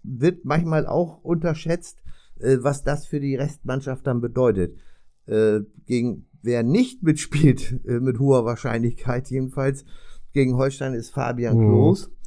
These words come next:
Speaker 1: Äh, das
Speaker 2: Der
Speaker 1: viele
Speaker 2: immerhin als Type ja noch da ist, dann,
Speaker 1: Genau.
Speaker 2: wenn schon, äh, Stefan Ortega nicht mehr da ist,
Speaker 1: Genau.
Speaker 2: Fabian Klos als der, ja, ja, das Bielefelder Gesicht ja
Speaker 1: Ja.
Speaker 2: eigentlich, ne? Also
Speaker 1: Gesicht der zweiten Liga,
Speaker 2: Ja,
Speaker 1: wenn man das
Speaker 2: ja,
Speaker 1: so nimmt, ne? Also,
Speaker 2: ja.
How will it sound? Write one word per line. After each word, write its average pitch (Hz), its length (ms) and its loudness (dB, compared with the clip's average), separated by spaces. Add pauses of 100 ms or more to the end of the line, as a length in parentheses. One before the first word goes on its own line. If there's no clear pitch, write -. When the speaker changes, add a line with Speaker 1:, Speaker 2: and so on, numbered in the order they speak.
(380)
Speaker 1:
Äh, 120 340 -2 (340)
das 175 140 4
Speaker 2:
Der 135 120 10
Speaker 1:
viele 147 80 10
Speaker 2:
immerhin 147 340 10
als 135 200 8
Type 147 280 8
ja 120 200 10
noch 117 180 8
da 117 300 6
ist, 165 320 8
dann, - 100 10
Speaker 1:
Genau. 147 240 8
Speaker 2:
wenn 131 200 10
schon, 127 320 4
äh, 123 600 2
Stefan 127 320 0
Ortega 135 420 6
nicht 139 180 4
mehr 135 100 6
da 135 240 6
ist, 127 120 2
Speaker 1:
Genau. 151 260 6
Speaker 2:
Fabian 120 200 8
Klos 135 280 6
als 123 260 0
der, 127 380 4 (380)
ja, - 280 -8
ja, 107 120 2
das - 240 0
Bielefelder 127 520 10
Gesicht 120 360 8
ja 107 200 2
Speaker 1:
Ja. 110 100 4
Speaker 2:
eigentlich, 107 300 4
ne? 123 260 4
Also 113 260 6
Speaker 1:
Gesicht 151 400 6
der 139 120 6
zweiten 156 360 4
Liga, 127 200 6
Speaker 2:
Ja, 127 160 10
Speaker 1:
wenn 139 120 6
man 139 100 4
das 127 100 8
Speaker 2:
ja, 123 160 10
Speaker 1:
so 147 60 6
nimmt, 139 220 6
ne? 135 100 4
Also, 139 200 8
Speaker 2:
ja. 123 200 8